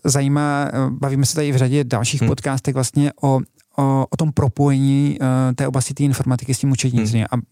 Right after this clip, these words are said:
Speaker 1: A, a pomalu bych si dovolil říci, že není podcast, kdy se toho jako nedotknem, jo? Ať už prostě člověk, který s informatikou nějak procházel při studii, skončí v té branži, v té účetní profesi, nebo se to nějak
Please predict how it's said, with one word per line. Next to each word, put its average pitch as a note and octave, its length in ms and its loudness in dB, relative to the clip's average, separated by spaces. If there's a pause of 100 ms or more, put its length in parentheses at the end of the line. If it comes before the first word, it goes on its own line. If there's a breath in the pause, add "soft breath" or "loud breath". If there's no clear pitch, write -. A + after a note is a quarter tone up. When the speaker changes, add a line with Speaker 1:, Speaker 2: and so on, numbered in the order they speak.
(140)
Speaker 1:
A, B2 60 -2
a A#2+ 300 -2 (240)
pomalu C3+ 300 2
bych C3 180 0
si C#3+ 160 0 (160)
dovolil C3+ 340 2
říci, B2 300 0
že C#3 160 2
není C3+ 260 2
podcast, C3 440 -2
kdy B2 160 0
se C3+ 120 0
toho B2+ 180 2
jako C3 180 0
nedotknem, C3 600 -2
jo? A2 440 0 (460 loud breath)
Ať C3+ 140 -4 (100)
už E3 200 2
prostě - 280 -2
člověk, C#3 300 -2
který C#3+ 200 0
s - 60 -2
informatikou C3+ 720 0
nějak C3 320 2
procházel C3 480 0
při B2 160 -2
studii, B2+ 420 2
skončí B2 420 -2
v - 60 -18
té C3 160 -2
branži, A#2+ 360 -2
v - 100 -10
té C3+ 100 0
účetní B2 340 -2
profesi, A#2+ 560 -2
nebo B2 280 0
se B2+ 140 -2
to C3 100 -2
nějak B2+ 220 2